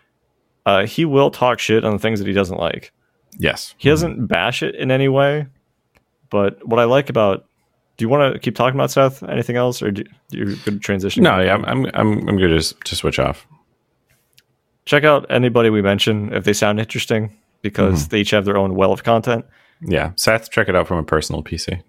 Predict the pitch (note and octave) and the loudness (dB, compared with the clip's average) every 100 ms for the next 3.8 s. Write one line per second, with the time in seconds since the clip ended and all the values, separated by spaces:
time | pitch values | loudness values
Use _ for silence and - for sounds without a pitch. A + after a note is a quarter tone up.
0 | - - C3 C#3+ C#3+ D#3+ D#3 D#3 C#3 - | -16 0 4 6 6 6 4 4 2 0
1 | A2 - C3 D3+ C#3+ C#3 B2 A#2 A2 G2+ | -6 -6 -4 0 2 2 2 2 2 0
2 | G#2 F2+ F2+ E2 D#2 D#2 G2 - A#2 A#2 | -2 0 0 0 0 0 -2 0 2 6
3 | A2 - - - G#2+ G#2 G#2 | 4 2 -4 0 2 0 -4